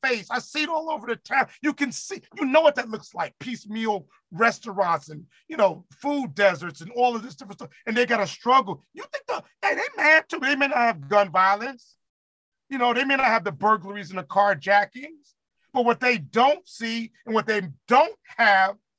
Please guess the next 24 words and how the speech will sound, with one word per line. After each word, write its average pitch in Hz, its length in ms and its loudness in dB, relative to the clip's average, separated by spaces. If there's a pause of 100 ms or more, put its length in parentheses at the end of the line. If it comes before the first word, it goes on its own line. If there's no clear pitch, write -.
(180)
is 208 140 -8
a 196 80 -8
clear 254 340 -4
vision 190 360 -4
of 170 120 -2
opportunity 214 600 -4
for 214 160 -8
themselves 160 840 -10 (420)
and 202 120 -2
their 185 140 -2
children. 254 680 -6 (720)
So 214 360 2 (540)
Trump - 500 4 (580)
is 220 280 -6
connecting 220 960 -4 (180)
to 240 280 -4 (400)
that, 240 280 4 (220)
that 202 200 -2
message 233 580 -2
to 214 100 -6
those 196 340 0
people. - 280 -10 (200)
What 233 380 4
rep-, 269 160 -6